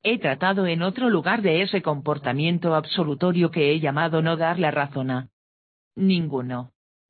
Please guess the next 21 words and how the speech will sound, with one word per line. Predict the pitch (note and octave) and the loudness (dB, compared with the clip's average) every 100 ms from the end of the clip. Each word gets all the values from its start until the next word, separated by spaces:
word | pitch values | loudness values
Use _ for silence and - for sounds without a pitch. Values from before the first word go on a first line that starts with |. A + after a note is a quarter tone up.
| - - | -8 -4
Si | D3+ | -2
vuelvo | D3 F3+ E3 D#3+ | 2 2 2 2
ahora | C#3+ F#3+ G#3 D#3 | 4 2 2 2
a | |
ocuparme | D3+ C#3+ C#3+ D#3+ F3+ D#3+ | 0 -2 -2 0 2 2
del | D3+ C#3+ | 2 2
tema | G3 G#3 F#3 | 2 2 2
es | D#3+ E3 | 0 0
bajo | D3+ C#3+ D#3+ | -2 2 2
el | D3 | 2
aspecto | C#3+ C#3+ G#3+ G#3+ A3 | 0 0 -4 -2 -4
de | F#3 | 0
la | D#3+ D3 | 0 -2
información. | D3 D#3 D3+ C#3+ C#3+ D3+ C#3 C#3+ - _ _ _ - | -2 -4 -2 -4 0 0 -2 -8 -14 _ _ _ -4
En | F#3 F3+ | 0 0
efecto, | E3+ E3+ - C#3 C#3 _ - | 0 -4 -2 -6 -6 _ -2
en | F3 | 0
esa | F#3 G3 F3+ | 0 0 2
esfera, | D#3+ D#3 D#3+ D3 C3 C3 _ | 2 0 -2 -2 -2 -6 _
más | F3 F3 F#3+ - | 0 2 2 -2
particularmente, | E3 D#3 D#3+ D3 D3+ D3 C#3+ D#3 D#3 D3+ | -4 -2 -4 2 2 2 -2 -4 -2 -2